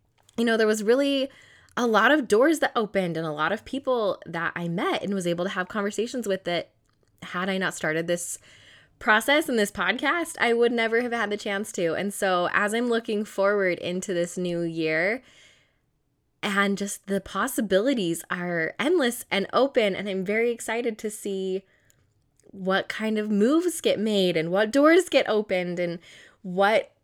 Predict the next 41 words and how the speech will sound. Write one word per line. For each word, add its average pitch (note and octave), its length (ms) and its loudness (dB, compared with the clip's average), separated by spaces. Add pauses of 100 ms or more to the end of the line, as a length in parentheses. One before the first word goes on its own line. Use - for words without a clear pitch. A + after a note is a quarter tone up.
(340)
connections C4+ 600 0
I A#3 80 4
get A3 160 0
to G3+ 120 -8
make F#3+ 200 -4
and G3 120 -2
friendships D4+ 520 2
I A3+ 80 0
get G#3 240 -2
to F#3 340 -2 (360)
continue G3+ 580 -2
and E3+ 240 -4
to G#3+ 100 -6
make F#3+ 180 -2
more G3 320 2
of. D#3+ 280 0
Like, F3 340 -2 (580)
I'm A3+ 240 2
very, C4+ 300 4
very G#3+ 240 2
excited. G#3 420 0
So G#3 140 0
thank C#4 300 2
you A#3 160 2
for G3+ 260 2
being G3 360 2
here G#3 240 0
with E3 200 -2
me E3 340 -2
and E3 720 -4 (800)
seeing A3 420 2
where G#3+ 180 2
this A3 220 0
thing A#3 220 -2
goes G3+ 360 0
as, E3+ 340 -4 (420)
as F#3 220 -2
I'm F#3 120 0
spreading F#3+ 520 0
my F#3 180 -2
message G#3+ 560 -6